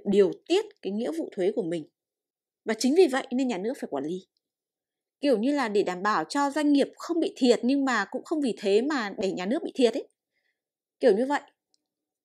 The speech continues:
Thì ở đây chúng ta sẽ có hai cái nguyên tắc cần phải ghi nhớ. Nguyên tắc đầu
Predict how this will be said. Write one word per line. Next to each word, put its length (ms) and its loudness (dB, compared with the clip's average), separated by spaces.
Thì 120 2
ở 80 6
đây 300 4
chúng 140 -2
ta 180 0
sẽ 220 -10
có 100 -2
hai 320 -2
cái 100 -4
nguyên 200 -2
tắc 120 -4
cần 200 -8
phải 120 -6
ghi 60 -4
nhớ. 260 2
Nguyên 120 -4
tắc 120 -6
đầu 160 0